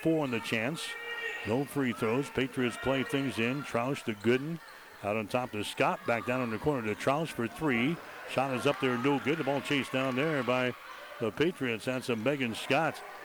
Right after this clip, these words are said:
Now to Troush. She handles the ball, mishandles the ball in the lane. Now we got a jump ball called. And the possession arrow should be pointing in favor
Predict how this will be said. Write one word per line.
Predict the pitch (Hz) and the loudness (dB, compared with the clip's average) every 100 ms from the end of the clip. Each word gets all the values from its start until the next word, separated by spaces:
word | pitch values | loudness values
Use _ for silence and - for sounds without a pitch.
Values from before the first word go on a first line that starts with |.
| - 107 | -4 0
Now | 139 | 2
to | 127 | 0
Troush. | - 143 160 143 | 0 0 2 0
She | - 135 | 0 2
handles | 113 147 135 107 | 2 2 0 0
the | 120 | 2
ball, | 123 143 143 - - - | 4 4 4 2 -2 2
mishandles | 160 202 151 143 135 | 2 2 0 0 0
the | 117 | 2
ball | 135 143 131 | 2 2 2
in | 117 | 2
the | |
lane. | 120 180 151 | 2 2 2
Now | 143 147 | 0 0
we | |
got | 139 123 | 0 -2
a | |
jump | 107 143 - | 2 2 4
ball | 120 175 202 - | 4 6 4 2
called. | 127 110 113 147 - - - - - - - | 0 2 2 0 -6 -16 -12 -12 -12 -14 -6
And | 104 127 | -4 -2
the | 117 117 | 0 0
possession | 117 101 147 151 127 | -2 0 0 0 -2
arrow | 117 127 120 | 0 0 0
should | - 143 | 0 0
be | 120 | 0
pointing | 110 - 147 139 120 | -2 0 2 2 0
in | 107 | 2
favor | 139 139 127 123 | 2 4 4 2